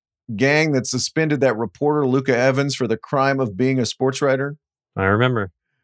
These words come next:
Speaker 1: I regret to report that you do not have to hand it to them again.
Speaker 2: Oh,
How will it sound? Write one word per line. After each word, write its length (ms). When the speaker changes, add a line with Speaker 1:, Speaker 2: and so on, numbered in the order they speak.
Speaker 1:
I 80
regret 440
to 60
report 340
that 140
you 100
do 120
not 260
have 220
to 100
hand 300
it 120
to 120
them 180
again. 440
Speaker 2:
Oh, 220